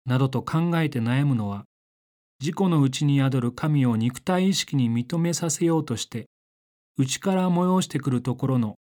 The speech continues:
聖なる悩みであるからである。我々の内には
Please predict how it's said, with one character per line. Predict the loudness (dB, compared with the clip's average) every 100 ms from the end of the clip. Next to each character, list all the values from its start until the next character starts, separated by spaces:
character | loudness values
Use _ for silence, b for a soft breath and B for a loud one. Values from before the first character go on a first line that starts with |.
| -6
聖 | -2 2 2
な | 4
る | 2
悩 | 2 2 2
み | 0
で | 0
あ |
る | -2
か | -4
ら | -4 -2
で | -4
あ | -6
る。 | -12 _ _ _ _ _ _ _ _ _ _ _ -2
我 | 0 2
々 | 4 4
の | 2
内 | 2 0
に | 0 0
は | -2